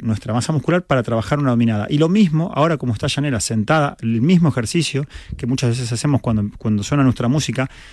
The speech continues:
brazos a noventa grados y subo, brazos a noventa grados, subo, vuelvo a flexionar. A partir de ahí, fíjate, con un par de vasos, fíjate lo que estoy diciendo, un par de vasos, que eso no pesa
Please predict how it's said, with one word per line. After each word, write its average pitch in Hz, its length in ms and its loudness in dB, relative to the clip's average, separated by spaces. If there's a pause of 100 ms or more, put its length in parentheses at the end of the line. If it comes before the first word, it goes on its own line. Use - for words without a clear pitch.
(200)
brazos 151 280 2
a 131 60 2
noventa 143 280 0
grados 214 480 0 (320)
y 139 80 -8
subo, 110 360 -6 (280)
brazos 135 340 -4
a 147 60 -2
noventa 151 260 -4
grados, 202 480 -2 (120)
subo, 123 420 -4 (320)
vuelvo 160 180 4
a 143 40 0
flexionar. 127 440 -4 (460)
A 113 120 -2
partir 135 300 0
de 165 60 2
ahí, 175 260 2 (340)
fíjate, 135 520 -4
con 127 200 0
un 139 120 2
par 165 160 2
de 170 80 2
vasos, 139 420 -2
fíjate 175 260 0
lo 175 60 4
que 170 40 2
estoy 139 120 2
diciendo, 147 340 2
un 160 320 2
par 165 220 2
de 135 80 0
vasos, 135 320 -2
que - 80 -6
eso 147 160 -2
no 135 80 -2
pesa 165 280 -4